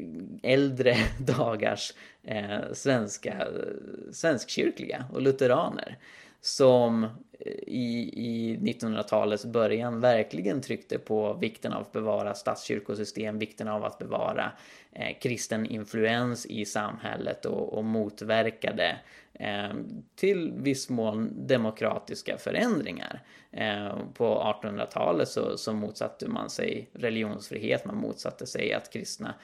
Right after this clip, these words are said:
skulle kunna samlas i hemmen och be, eh, därför man såg det som stora hot till, till enhetssamhället, där den lutherska tron var,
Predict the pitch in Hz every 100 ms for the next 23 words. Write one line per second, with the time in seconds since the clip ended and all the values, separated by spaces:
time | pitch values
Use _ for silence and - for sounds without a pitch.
0 | - - - 120 110 107 101 104 110 110
1 | 110 107 120 135 110 - - - - -
2 | _ - 113 104 107 107 - 107 101 -
3 | 101 104 - 98 - 104 104 104 107 -
4 | 113 - - - 107 - 110 - 104 98
5 | 107 107 113 110 - - - 113 - 117
6 | - 110 - - - - -